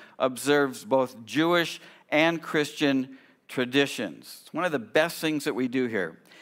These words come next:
And we don't do this just to be original or trendy, although it is original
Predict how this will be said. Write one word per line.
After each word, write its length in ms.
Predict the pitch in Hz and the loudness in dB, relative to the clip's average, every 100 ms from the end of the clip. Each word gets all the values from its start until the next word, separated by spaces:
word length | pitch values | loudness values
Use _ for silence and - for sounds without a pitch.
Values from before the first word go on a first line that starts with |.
| - | -12
And 140 | - 147 | -2 2
we 100 | 180 | 4
don't 240 | 240 190 | 2 0
do 200 | 135 220 | -2 0
this 340 | 185 139 - - _ | 4 2 0 -12 _
just 320 | 151 165 - | -4 -2 -2
to 60 | 151 | 0
be 200 | 139 135 | 2 2
original 880 | 113 113 135 143 147 135 135 131 131 | 0 0 0 0 0 2 4 2 0
or 180 | 117 107 | -4 -4
trendy, 720 | - - 143 151 113 101 127 | -8 -6 0 0 0 -2 -4
although 360 | - 120 117 117 | -4 -2 0 0
it 100 | 127 | 0
is 160 | 170 | -2
original 580 | 143 107 101 110 104 113 | -2 -4 -4 -4 -4 -4